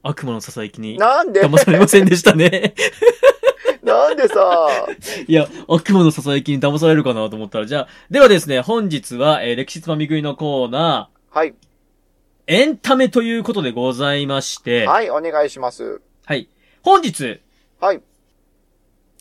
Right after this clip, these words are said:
Speaker 1: 日本。
Speaker 2: 日本。
Speaker 1: 三大怪談を掘り下げます。よろしくお願いします。
Speaker 2: おー、三大怪談を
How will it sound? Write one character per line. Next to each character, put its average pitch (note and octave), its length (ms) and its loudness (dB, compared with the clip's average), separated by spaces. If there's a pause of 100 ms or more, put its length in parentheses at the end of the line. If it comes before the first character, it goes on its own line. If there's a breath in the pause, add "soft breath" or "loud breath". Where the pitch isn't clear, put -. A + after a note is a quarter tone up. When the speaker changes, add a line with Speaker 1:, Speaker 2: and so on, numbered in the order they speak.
(120 soft breath)
Speaker 1:
日 G#3+ 200 2
本。 D#4+ 380 0 (320)
Speaker 2:
日 F3+ 220 -14
本。 A#3+ 100 6
Speaker 1:
三 E4 380 -2
大 E4 320 2
怪 D4+ 420 -2
談 C4+ 360 0
を D#4+ 120 -2
掘 - 180 0
り F3 60 -2
下 G#3+ 120 -2
げ G3+ 80 -4
ま G#3+ 140 0
す。 - 200 -16
よ B2 80 -14
ろ A2 60 -8
し - 40 -14
く - 40 -12
お - 20 -2
願 E3 60 -2
い - 20 -2
し E3+ 60 -6
ま G#3+ 180 -2
す。 - 220 -16 (160)
Speaker 2:
お B3+ 760 4
ー、 E3+ 40 0
三 C4+ 480 -10
大 C4+ 260 -2
怪 B3+ 380 -2
談 A3+ 340 -4
を B3+ 320 2